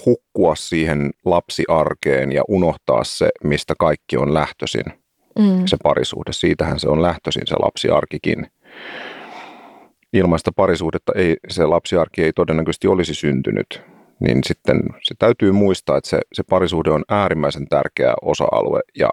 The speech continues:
Speaker 1: sitä yhteistä aikaa ei saa menettää tai hyljätä
Speaker 2: Mm.
Speaker 1: tai unohtaa.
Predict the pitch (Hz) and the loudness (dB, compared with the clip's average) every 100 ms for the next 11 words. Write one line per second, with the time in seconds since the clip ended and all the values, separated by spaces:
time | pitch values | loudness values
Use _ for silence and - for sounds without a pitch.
0 | _ - - 85 98 - 80 - 71 - | _ -12 0 2 2 2 0 0 0 0
1 | 65 _ 87 78 76 - _ - 69 65 | -2 _ 2 2 0 -4 _ -2 0 2
2 | - - _ _ - 67 67 57 _ - | -2 -6 _ _ -2 2 2 0 _ -2
3 | 58 - - 64 58 - _ _ _ _ | -2 -4 -2 0 0 -2 _ _ _ _
4 | _ - 80 71 62 - - - _ _ | _ 0 2 2 0 -2 -6 -12 _ _
5 | _ 214 196 185 _ - - - - - | _ 2 2 -2 _ -2 0 2 0 -2
6 | - 58 | 0 0